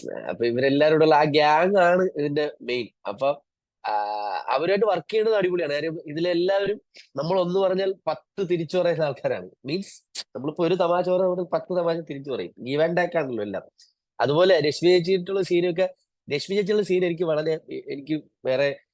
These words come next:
ടെൻഷനോ കാര്യങ്ങളോ ഒന്നുമില്ലായിരുന്നു. കാര്യം രശ്മി ചേച്ചിയായിട്ട് വർഷങ്ങളായിട്ടുള്ള, ആ, പരിചയമുണ്ട് എനിക്ക്. കാര്യം ഞാനും രശ്മി ചേച്ചിയൊക്കെ ഒരുമിച്ച് ഒരു ടി വി ഷോ വർഷങ്ങളോളം ഏഷ്യാനെറ്റിൽ ചെയ്തിട്ടുള്ളതാണ്. അപ്പൊ ഒരുപാട് സ്കിറ്റുകൾ ഞാൻ ഒരുമിച്ച് ചെയ്തിട്ടുണ്ട്.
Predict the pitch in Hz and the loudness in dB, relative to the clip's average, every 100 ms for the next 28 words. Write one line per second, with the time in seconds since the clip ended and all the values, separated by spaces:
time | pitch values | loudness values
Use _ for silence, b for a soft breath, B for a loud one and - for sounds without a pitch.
0 | _ 101 127 127 - 160 147 147 143 127 | _ -6 -4 -2 0 2 4 2 0 -4
1 | 135 117 107 110 117 135 120 - 139 156 | -6 -4 -2 -2 -2 -2 -4 -8 -8 -6
2 | 151 156 151 151 120 - - - 170 170 | -4 -2 -2 -2 -4 -4 -8 -6 -4 0
3 | 143 135 135 135 _ _ _ _ _ _ | -2 -2 -4 -4 _ _ _ _ _ _
4 | _ _ _ _ 92 101 98 113 117 135 | _ _ _ _ -14 -12 -6 -6 -4 -6
5 | 104 90 85 80 _ b b - 110 127 | -6 -8 -10 -16 _ b b -4 -2 -2
6 | 131 _ 110 117 117 123 127 120 113 123 | -6 _ -4 0 0 0 -2 -4 -6 -4
7 | 120 120 123 113 113 110 113 113 110 113 | -6 -4 -2 -2 -4 -4 -4 -4 -2 -2
8 | 113 107 117 107 - - 143 131 110 104 | -2 -2 0 0 0 0 2 4 2 -2
9 | - _ _ b _ - 110 101 110 110 | -10 _ _ b _ -6 -4 -2 -2 -4
10 | 107 110 107 - 101 101 104 104 104 107 | -6 -8 -8 -8 -4 -4 -4 -4 -2 0
11 | 95 95 92 - 104 101 104 117 113 - | -2 -4 -6 -4 -4 -2 2 2 2 -4
12 | 107 - 131 117 104 - _ b - 104 | -10 -6 -4 -4 -4 -10 _ b -4 -4
13 | 92 _ _ _ _ 104 95 98 95 95 | -4 _ _ _ _ -4 -2 -4 -6 -6
14 | 95 92 92 90 92 | -4 -6 -8 -6 -2